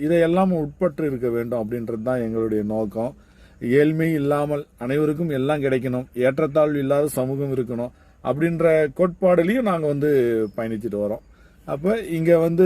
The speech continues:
ஏற்றத்தாழ்வுலாம் இருக்குது, அதெல்லாம் களையப்பட வேண்டும். பொருளாதார ஏற்றத்தாழ்வு இருக்குது, அதையும் களையப்பட வேண்டும். இப்ப இந்த சமூகம் முன்னேற வேண்டும், நாடு முன்னேற வேண்டும், நா-, தேசம் முன்னேற வேண்டும். அதே போல நம்முடைய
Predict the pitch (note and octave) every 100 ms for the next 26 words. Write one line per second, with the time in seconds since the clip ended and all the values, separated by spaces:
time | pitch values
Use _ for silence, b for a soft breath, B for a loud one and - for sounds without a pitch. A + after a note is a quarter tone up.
0 | E3 D3+ D#3+ F3 D3 D3+ D3+ D#3 D3+ C#3
1 | C#3 C3 C3+ D3+ B2 C3 C#3+ C3 B2+ C#3
2 | C3 A#2+ A#2 A2+ B2+ B2+ C3+ E3+ E3+ E3
3 | D#3+ D3+ C3+ C#3+ C3+ B2+ B2 A#2+ A2 A#2+
4 | A#2 A2+ D3 E3 C#3+ B2 B2 A#2 A2+ A2+
5 | G#2+ C3 D#3 b b b - C#3+ C#3 C#3+
6 | E3 F#3+ F3 D3+ E3 F3+ E3 D3+ D3 F3
7 | D3 D3+ F3 D#3+ D#3 E3 D#3+ C#3+ C#3+ F3
8 | E3 C3+ B2+ B2 A#2 A#2+ D3 D3+ D3 C#3
9 | C#3 C3+ B2+ B2+ F#3 A3+ b b b A#2
10 | F3+ F#3+ G#3+ F#3+ D#3+ F#3+ F#3+